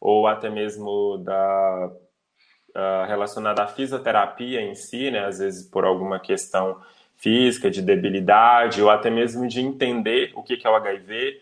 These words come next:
como que funciona o processo de infecção, por que que ele precisa tomar o medicamento e como que esse medicamento afeta a vida dele, a melhoria da vida dele ou não. É, efeitos colaterais, aquela coisa toda.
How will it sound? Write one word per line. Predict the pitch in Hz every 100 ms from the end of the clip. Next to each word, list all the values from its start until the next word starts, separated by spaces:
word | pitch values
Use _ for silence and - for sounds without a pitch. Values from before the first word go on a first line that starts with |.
| _
como | - 113 113
que | 113
funciona | 113 113 107 107
o |
processo | 110 107 107 101
de | 104
infecção, | - 98 - 113 120 131 - _ -
por | 120 117
que | 147
que | 143
ele | 135
precisa | 120 117 117 117
tomar | 117 107 104
o | 101
medicamento | 101 95 - 95 101 117 135
e | -
como | 123 147 -
que | 131
esse | 131
medicamento | 120 117 - 110 110 110
afeta | 107 - 123 131 120
a |
vida | - 107 104
dele, | 95 98 107 123
a | 104
melhoria | 101 98 95 117
da | 110
vida | 101 101 98
dele | 92 98 98
ou | 92 92
não. | 95 131 135 - _ _ _ _ -
É, | 95 101 101 101 95
efeitos | - 127 135 131 -
colaterais, | 120 110 104 107 104 113 120 117 107
aquela | 101 101 104
coisa | 107 104 98
toda. | 107 107 120